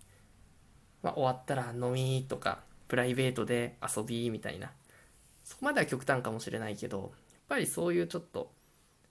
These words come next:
で、その内輪ですでにサークルの雰囲気とかが形成されているみたいなね。そんなサークルはどうしてもちょっと馴染みにくいなとか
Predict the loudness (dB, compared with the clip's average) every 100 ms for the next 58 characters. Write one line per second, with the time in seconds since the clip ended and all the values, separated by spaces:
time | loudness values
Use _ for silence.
0 | _ -6 -2 -2 -2 0 4 6 8 8
1 | 6 0 -2 2 2 2 4 4 4 4
2 | 4 4 2 0 4 6 6 2 -6 -2
3 | 0 2 0 -4 2 4 6 4 4 2
4 | 2 2 2 -2 -8 -10 -10 -10 -10 -14
5 | -20 -20 -20 -20 -20 -20 -20 -20 -8 -4
6 | -2 0 2 2 0 0 2 4 4 0
7 | 0 0 0 -4 0 2 4 4 4 4
8 | 4 4 2 0 -2 0 0 0